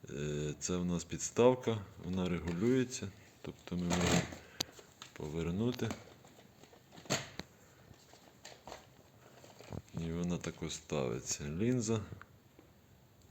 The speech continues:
Тут зверху, е, регулюється фокус для різкості. Що ззаду у нас?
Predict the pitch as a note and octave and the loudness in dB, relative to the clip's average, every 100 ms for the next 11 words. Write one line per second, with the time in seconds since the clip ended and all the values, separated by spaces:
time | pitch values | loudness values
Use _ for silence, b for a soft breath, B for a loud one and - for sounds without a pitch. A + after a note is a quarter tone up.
0 | - - B B B B B B B B | -6 -8 B B B B B B B B
1 | B - - - - - G2+ E2 F2 G2 | B -20 -20 -20 -20 -6 -2 -2 2 4
2 | F#2 - - F2 - - - - - - | 4 2 -2 -2 -4 -12 -20 -20 -20 -20
3 | - - - - - - C#2+ D#2 D#2 E2 | -20 -20 -20 -20 -20 -10 -4 -2 -2 -2
4 | F2+ F#2+ F2+ E2+ E2 - - - - C3+ | 2 4 4 2 -4 -6 -14 -12 2 4
5 | C3+ A2+ G#2+ - - - - - - - | 4 0 -6 -8 -14 -20 -20 -20 -20 -20
6 | - - - B B B B B B - | -20 -20 -20 B B B B B B -20
7 | - - - - F#2 F2+ F#2+ - - - | -20 -20 -16 -4 0 2 2 -2 -8 -8
8 | - D#2 - - - - - - - - | -8 -8 -12 -20 -20 -20 -20 -20 -20 -20
9 | - - - - B B B B B B | -18 -12 -6 -4 B B B B B B
10 | - - G#2+ A2 G2 G#2+ G2 E2 D#2+ D2+ | -12 -4 2 2 6 8 8 6 2 -2
11 | - F2 E2+ D#2+ - | -4 0 2 2 0